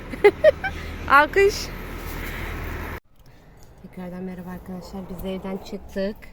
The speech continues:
Damla Su'yla beraber. Babamız geldi. Benim doktor kontrolüm var. Damla Su özel eğitimde babası bekleyecek. Gidiyoruz şimdi, beni hastaneye bırakacaklar. Onlar da hastane sonrası özel eğitime geçecekler. Damla Su, konuşsana aşkım.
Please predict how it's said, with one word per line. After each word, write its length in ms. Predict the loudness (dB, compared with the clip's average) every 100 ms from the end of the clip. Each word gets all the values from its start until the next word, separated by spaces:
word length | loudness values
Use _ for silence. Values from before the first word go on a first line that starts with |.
| -18 -18 -18 -20 -18 -12
Damla 300 | -6 -6 -6
Su'yla 380 | -10 -14 -12 -8
beraber. 840 | -8 -8 -10 -14 -14 -12 -12 -14 -16 -20 -20 -20 -20 -20 -14
Babamız 400 | -10 -8 -8 -8
geldi. 360 | -10 -12 -12 -12
Benim 240 | -10 -10 -12
doktor 260 | -12 -14 -8
kontrolüm 540 | -8 -8 -12 -12 -12
var. 220 | -12 -10
Damla 220 | -10 -8 -10
Su 140 | -12
özel 240 | -10 -10
eğitimde 420 | -10 -12 -14 -12 -12
babası 340 | -12 -12 -12
bekleyecek. 520 | -12 -12 -16 -12 -14 -14 -20 -20 -20 -20 -20 -20 -20 -20 -20 -20 -20 -20 -20 -20 -20 -20 -20 -20 -20 -20 -20 -20 -14
Gidiyoruz 320 | -10 -8 -8
şimdi, 240 | -8 -8 -6
beni 140 | -6
hastaneye 480 | -8 -10 -6 -6 -6
bırakacaklar. 580 | -10 -12 -14 -14 -16 -16 -18 -20 -20 -12 -8
Onlar 320 | -8 -8 -10
da 40 |
hastane 720 | -12 -12 -10 -8 -6 -8 -10 -14 -20 -20
sonrası 460 | -14 -10 -10 -12 -10
özel 280 | -8 -6 -8
eğitime 320 | -10 -12 -12
geçecekler. 580 | -12 -12 -14 -12 -12 -8
Damla 200 | -8 -10
Su, 160 | -10
konuşsana 440 | -8 -8 -10 -10 -10
aşkım. 320 | -12 -14